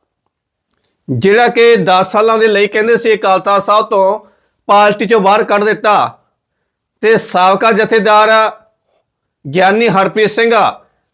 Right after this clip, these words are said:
ਜਥੇਦਾਰ ਹੁੰਦਿਆਂ ਹੋਇਆ ਉਹ ਤੇ ਇਹੋ ਜਿਹੇ ਇਲਜ਼ਾਮ ਲਾਏ ਬਿਰਸਾ ਸਿੰਘ ਬਲਟੋਹੇ ਨੇ ਤੇ ਕਹਿਣ ਤੋਂ ਸੁਣ ਤੋਂ ਪਰੇ ਆ, ਜਾਣੀ ਕਿ ਪੂਰਾ ਹੰਕਾਰ ਭਰਿਆ ਹੋਇਆ ਗਾ। ਤੇ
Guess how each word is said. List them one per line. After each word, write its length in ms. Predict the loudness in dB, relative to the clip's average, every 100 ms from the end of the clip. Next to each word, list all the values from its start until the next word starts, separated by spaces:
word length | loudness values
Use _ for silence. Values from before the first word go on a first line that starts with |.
| -12
ਜਥੇਦਾਰ 680 | -4 -2 0 2 4 2 2
ਹੁੰਦਿਆਂ 360 | 0 0 0
ਹੋਇਆ 480 | 0 0 0 0 -2 -8 _ _ _ _ _ _
ਉਹ 120 | -4 -2
ਤੇ 120 | 0
ਇਹੋ 340 | 0 0 0
ਜਿਹੇ 180 | 0 2
ਇਲਜ਼ਾਮ 420 | 2 0 0 0
ਲਾਏ 240 | 0 0 0
ਬਿਰਸਾ 320 | -2 -2 -4
ਸਿੰਘ 220 | -2 -4
ਬਲਟੋਹੇ 460 | -2 -4 -2 -2 -2
ਨੇ 240 | -2 -4 -6 _ _ _ _ _ -4
ਤੇ 100 | -2
ਕਹਿਣ 360 | 0 0 0 0
ਤੋਂ 120 | -2
ਸੁਣ 260 | -2 -2 -2
ਤੋਂ 180 | -2 -2
ਪਰੇ 340 | 0 2 2
ਆ, 160 | 2 -2 -8 _ _ _ _ -14
ਜਾਣੀ 360 | -6 -2 -2
ਕਿ 180 | 0 -2
ਪੂਰਾ 600 | -2 -2 0 2 2 0 -6 _ _ -6
ਹੰਕਾਰ 460 | -4 -2 2 2 2
ਭਰਿਆ 300 | 0 0 0
ਹੋਇਆ 320 | 0 0 0
ਗਾ। 300 | 0 -2 -6 _ _ _ _ _ _ _ _ _ _ -4
ਤੇ 160 | -2